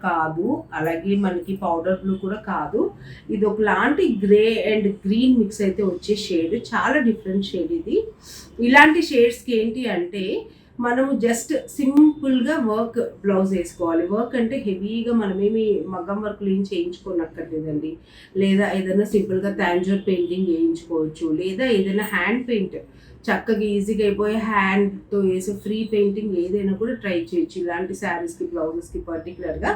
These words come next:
ఎందుకంటే ఇప్పుడు చూడండి పళ్ళులో ఇలా ఫ్లవర్ జామ్దాని వచ్చింది కదా,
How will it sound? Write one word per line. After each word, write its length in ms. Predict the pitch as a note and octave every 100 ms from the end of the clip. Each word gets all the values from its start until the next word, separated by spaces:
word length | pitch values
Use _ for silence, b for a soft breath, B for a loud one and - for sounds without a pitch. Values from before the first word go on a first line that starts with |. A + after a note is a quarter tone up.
| - B B B A3
ఎందుకంటే 420 | C4 C4+ B3 D4
ఇప్పుడు 180 | B3+ A3+
చూడండి 600 | B3+ B3+ G#3 F#3 D#4 -
పళ్ళులో 380 | A3 G3+ G3+ G3+
ఇలా 180 | G3 G3
ఫ్లవర్ 460 | G#3 G3 F3+ F#3+ -
జామ్దాని 480 | G3 F3 E3 D#3+ D#3+
వచ్చింది 340 | D3+ - D3+ D3+
కదా, 160 | D#3